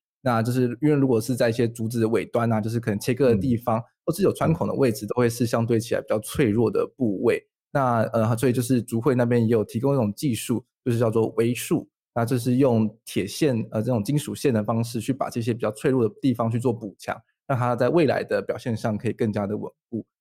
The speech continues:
Speaker 1: 其实真的不得不说，其实竹子要把它实际运用成一个建筑物，
Speaker 2: 嗯。
Speaker 1: 需要学的技术真的好多哦。但是没有办法在一个，这个工作坊里面学到的技术，真的是，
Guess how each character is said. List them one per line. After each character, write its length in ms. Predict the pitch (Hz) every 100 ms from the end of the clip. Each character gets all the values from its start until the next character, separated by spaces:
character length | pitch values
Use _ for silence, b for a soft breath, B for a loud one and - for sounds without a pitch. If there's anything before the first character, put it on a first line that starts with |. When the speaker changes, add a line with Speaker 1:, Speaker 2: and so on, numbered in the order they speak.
| _
Speaker 1:
其 80 | -
实 80 | 180
真 60 | 202
的 80 |
不 120 | 175 175
得 140 | 117
不 100 | 139
说， 220 | 123 117
其 140 | 110 107
实 60 |
竹 200 | 104 110
子 240 | 107 - 107
要 280 | 117 113 113 -
把 140 | 101
它 40 |
实 220 | 110 - 113
际 160 | 131
运 140 | 131 127
用 160 | 113
成 200 | 110 107
一 60 | 107
个 140 | 113
建 260 | 104 135 117
筑 80 | -
物， 160 | 127 113
Speaker 2:
嗯。 20 | B B
Speaker 1:
需 140 | - 156
要 80 | 151
学 200 | - 98
的 80 |
技 200 | 107 147
术 120 | 117 117
真 120 | 113
的 40 |
好 280 | 107 - -
多 280 | 110 101 98
哦。 80 | - b _ _ -
但 100 | 135
是 100 | 139
没 180 | 147 147
有 100 | 131
办 160 | 151 165
法 160 | 104
在 140 | 117 117
一 80 |
个， 40 | 117
这 120 | 127
个 40 |
工 160 | 117 127
作 140 | 135
坊 180 | 123 107
里 80 | 104
面 220 | 110 120
学 140 | 117 113
到 160 | 117
的 0 |
技 160 | 107 117
术， 120 | 117
真 140 | 110
的 160 | 113 104
是， 260 | - 113